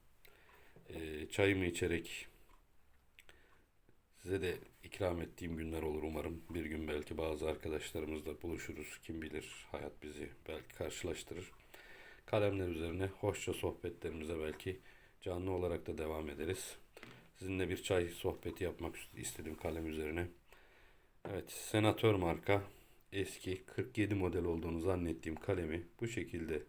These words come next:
elimden geldiği kadar düzelttim. Kapağı da bulursam bu kapağı çıkarıp tabii ki orijinal kapağı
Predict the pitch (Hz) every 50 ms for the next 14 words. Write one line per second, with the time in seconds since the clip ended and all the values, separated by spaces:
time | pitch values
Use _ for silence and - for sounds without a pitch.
0 | - - - - - _ _ - - _ - 104 107 104 98 92 90 85 82 85
1 | 82 80 78 78 78 80 - - 82 82 82 78 78 80 82 82 82 80 73 -
2 | - 85 82 - - - - - - - - - - - - - 123 - - 107
3 | 98 92 82 78 82 82 95 101 98 85 - - 92 90 98 - - - - 101
4 | - - 95 85 - 82 76 76 - - - - 82 76 - - - 85 76 71
5 | 73 - - - 98 - - - - - - - - 113 110 98 90 90 92 87
6 | 78 - - - 87 - - 85 76 85